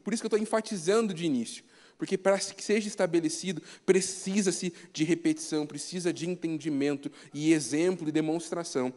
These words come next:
Amém? Amém. Se você acompanha nas redes, o nome da mensagem é Atos de Atos. E você vai entender um pouquinho mais. Para isso, abra sua Bíblia lá em Atos, capítulo um.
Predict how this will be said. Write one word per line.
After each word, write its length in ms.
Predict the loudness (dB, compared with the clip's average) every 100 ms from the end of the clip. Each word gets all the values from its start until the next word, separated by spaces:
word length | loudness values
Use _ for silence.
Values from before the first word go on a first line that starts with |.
| -12 0
Amém? 560 | 10 12 12 6 -6 -20 -20 -20 -20 -18 -2
Amém. 520 | 2 6 8 8 8 4 -8 -10
Se 100 | -4
você 360 | -4 6 8 8
acompanha 420 | 6 2 2 2
nas 200 | 2 0
redes, 600 | 8 10 10 8 -2 -6 -12 -20 -16
o 100 | -4 0
nome 260 | 2 4
da 100 | 4
mensagem 800 | 2 0 2 4 6 6 6 4
é 100 | 2 6
Atos 640 | 6 6 4 -2 -2 -8
de 200 | -4 6
Atos. 560 | 8 8 4 -6 -8 -10 -18 -20 -8
E 60 | -4
você 220 | 0 2
vai 120 | 2
entender 240 | 2 4 4
um 40 |
pouquinho 360 | 2 0 2 4
mais. 480 | 6 4 0 -4 -12 -2
Para 200 | 6 6
isso, 360 | 6 4 2 -2 -6 4
abra 240 | 6 6
sua 140 | 4 2
Bíblia 340 | 4 4 4
lá 120 | 4
em 160 | 4 6
Atos, 360 | 4 4 -4 -2
capítulo 460 | -2 -2 0 4
um. 280 | 4 4